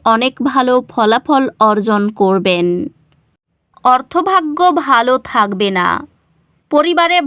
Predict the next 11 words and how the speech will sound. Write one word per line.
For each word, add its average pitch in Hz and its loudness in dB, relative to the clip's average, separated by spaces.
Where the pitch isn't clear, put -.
ভালো 262 0
মন্দ 311 2
থাকতে 233 -2
পারে, 190 0
খুব 320 2
বুঝে 254 0
কথা 220 -2
বলুন। 190 -2
সম্পর্ক 339 0
ঠিক 269 -2
রাখতে 294 -2